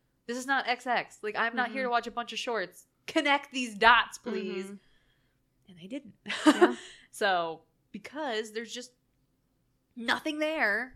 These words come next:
Speaker 1: I, I can't. I have to give it one and a half. And, like, I almost said, "Maybe if I watch it again." I was like, "If I watch it
Speaker 2: No.
Speaker 1: again, it'll get zero." So,
Speaker 2: Yeah.
Speaker 1: <sighs> one and a half nun runs.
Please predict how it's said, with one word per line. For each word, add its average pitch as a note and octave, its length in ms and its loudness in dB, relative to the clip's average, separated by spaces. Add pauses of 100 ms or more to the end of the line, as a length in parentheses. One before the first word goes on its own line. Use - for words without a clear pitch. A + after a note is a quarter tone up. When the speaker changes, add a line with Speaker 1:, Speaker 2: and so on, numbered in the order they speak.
Speaker 1:
I, G3+ 240 -8
I - 60 -8
can't. F3 400 -8 (100)
I G#3 40 -8
have G#3+ 280 -8
to - 60 -20
give A3+ 120 -6
it G3 80 -16
one F#3+ 140 -10
and F3+ 80 -14
a F3 40 -8
half. D3+ 320 -6 (420)
And, F#3+ 100 -12
like, F3 280 -10
I A3+ 100 -4
almost D4 220 -2
said, A3 160 2
"Maybe B3 180 -4
if C#4+ 80 -8
I E4+ 60 -2
watch D4 280 -12
it B3 60 -16
again." G#3+ 360 -2
I F3 40 -10
was F#3+ 100 -8
like, A3 100 0
"If - 120 -2
I - 40 6
watch C#4+ 80 4
it F4 360 12
Speaker 2:
No. G#3 60 6
Speaker 1:
again, B3+ 180 8
it'll A3 180 2
get F#3+ 220 -4
zero." F3 340 -2
So, - 180 0
Speaker 2:
Yeah. A3 300 4 (640)
Speaker 1:
<sighs> - 480 -20
one G#3+ 220 -2
and A#3+ 80 2
a G#3 40 2
half F3+ 200 0
nun F3 180 -4
runs. E3 560 -8